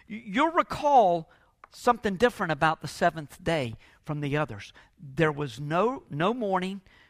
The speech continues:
no evening. Thus, when God's creation was complete, he rested with great joy and satisfaction, and that rest continues to this day.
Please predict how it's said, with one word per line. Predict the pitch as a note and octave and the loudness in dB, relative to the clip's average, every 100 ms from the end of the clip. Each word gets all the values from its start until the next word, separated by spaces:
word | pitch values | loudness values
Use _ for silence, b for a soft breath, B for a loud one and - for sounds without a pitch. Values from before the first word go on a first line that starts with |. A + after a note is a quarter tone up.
| b | b
no | C3+ C#3+ F3 G3+ - | -8 0 0 0 -2
evening. | E3 C#3+ G#2 F#2 F2 _ _ b b b b | -4 -4 -6 -18 -18 _ _ b b b b
Thus, | C#3 B2+ A3 C4 - - - - b b b | -6 10 10 10 2 -10 -12 -16 b b b
when | E3 E3 | -2 0
God's | D3 A3+ B3+ - | 6 8 8 4
creation | - G#3+ G3 A#3+ B3+ - G#3 | -2 2 6 4 4 -4 -4
was | E3 | -4
complete, | - D#3 C#3 - A3+ B3 - - _ b b b b | -6 -10 -8 -8 -6 -6 -8 -18 _ b b b b
he | - E3+ E3+ | -6 -2 -2
rested | D3+ D3+ A#3+ B3 - - G#3+ E3+ | -2 2 2 0 -6 -10 -10 -6
with | D#3+ - - | -6 -6 -12
great | D#3+ D#3+ B3 C#4 F3 | -4 4 4 4 -4
joy | G3+ A3 A3+ A3+ | -2 2 2 2
and | F#3+ F3+ | -2 -4
satisfaction, | - G#3+ A3 - A3 G#3 - G#3+ | -4 -4 -4 0 0 0 -4 -2
and | G#3 | 4
that | C#4+ D4+ A3+ | 6 6 4
rest | A3+ A#3+ - - B B B | 4 4 2 -10 B B B
continues | - A3 G#3 - B3 B3+ A#3+ F3 E3+ F3+ - - B B | 2 2 -2 -4 -2 -2 -2 -4 -4 -6 -12 -16 B B
to | - - A3+ G#3 F#3+ b b - | -10 -6 -4 -4 -6 b b -8
this | D#3 G3 G3 - - - b b - C3 | 4 6 4 -4 -12 -16 b b -10 4
day. | B3+ B3+ D#3+ | 6 6 2